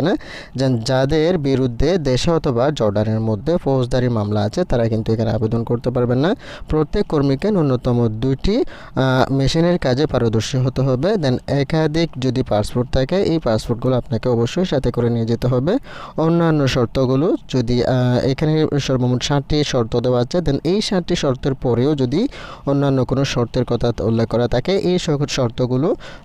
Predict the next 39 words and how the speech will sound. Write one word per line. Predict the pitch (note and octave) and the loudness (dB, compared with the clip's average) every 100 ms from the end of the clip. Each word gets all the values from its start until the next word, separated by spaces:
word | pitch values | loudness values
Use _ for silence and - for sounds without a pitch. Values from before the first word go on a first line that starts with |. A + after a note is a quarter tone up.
| - | -4
জর্ডানের | B2 D3 D3 F3 E3+ F3 C#4 - | 0 2 2 2 2 2 0 -2
আইন | C3+ D3 D3 | 0 2 2
অনুযায়ী | B2+ A#2 A#2+ D3 E4 D4+ - | 2 2 2 2 2 -2 -2
প্রযোজ্য | D3 A#2+ G#2+ A#2 | -2 0 0 0
হবে। | G#2 G2 A2+ | 0 2 0
আশা | - A#2+ C3 | 0 -2 0
করি | D3+ | 0
এই | - E3 D#3 | 0 0 2
বিষয়টি | B2+ A#2+ A#2 | 0 0 0
আপনার | A2+ A2+ G#2+ | 0 0 0
কাছে | A2+ D#3 | 0 -2
ক্লিয়ার | - C3 A#2 | 0 0 2
হয়ে | B2+ B2 | 2 2
গেছে। | B2 G3 B3+ - - - | 0 0 -2 -6 -14 -4
Then | D3+ C#3+ | 0 2
এখানে | E3 G#3+ A3 | 0 0 0
আরও | F3 D#3+ | 2 2
একটি | - D#3 | 0 0
কথা | C#3+ | 2
হচ্ছে, | C#3+ C#3+ - G#3+ E4+ - - - - - | 2 0 0 -2 -2 -8 -12 -16 -16 -4
ভুয়া | C#3 C#3+ F#3 | 0 2 2
সেলের | G#3 G#3 A3 | 2 2 2
সার্ভিস | A3+ F3 C#3+ C3+ C3 | 2 2 2 2 2
চার্জ | D#3 D3+ - | 2 0 2
ও | E3+ | 0
অন্যান্য | D#3+ C3 A#2+ A#2 G#2+ | 2 2 2 2 0
খরচ। | G#2+ G#2+ - | 0 0 0
ভুয়া | C3+ E3 | 0 2
সেলের | F#3 F#3 | 2 2
সার্ভিস | D#3 C3+ C3 | 2 0 2
চার্জ | C#3 C3 | 0 2
ও | |
অন্যান্য | D3 C3+ B2 | 2 2 2
খরচ | A#2+ B2+ B2 | 2 0 2
বলতে | B2+ C#3 | 0 0
আপনাকে | B2 A#2+ C3 C#3+ - | 0 -2 0 -2 0
এর | E3+ F#3 | 0 2
বাইরে | D3 C3 | 2 2
আর | C3 | 2